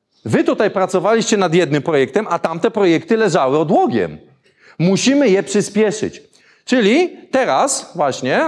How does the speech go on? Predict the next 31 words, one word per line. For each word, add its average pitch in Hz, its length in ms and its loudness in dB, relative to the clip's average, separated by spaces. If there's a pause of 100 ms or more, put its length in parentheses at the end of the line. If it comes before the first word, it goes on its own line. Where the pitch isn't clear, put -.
o, 113 260 -2 (500)
przychodzi 147 460 -2
korpo 143 640 -2 (180)
i 226 100 2
mówi: 233 680 2
„Nie 269 220 2
ma 214 160 -2
tak, 104 280 -4
że 143 140 0
tutaj 170 300 -2
projekty 160 480 0
leżą. 98 380 0 (240)
Po 226 120 -2
prostu 269 440 0
będziemy 214 680 2 (200)
skupiali 233 600 0
się 220 160 0
nad 190 260 0
nich 185 160 0
wszystkich 175 440 0
naraz. 104 580 -6 (840)
Musimy 220 440 2
je 190 140 2
przyspieszyć. 139 640 -2
Żeby 233 260 2
projekt 196 680 -4
przyspieszyć, 285 600 0 (140)
muszę 302 280 0
go 175 140 0
zacząć 139 360 -2
wcześniej”. - 640 -2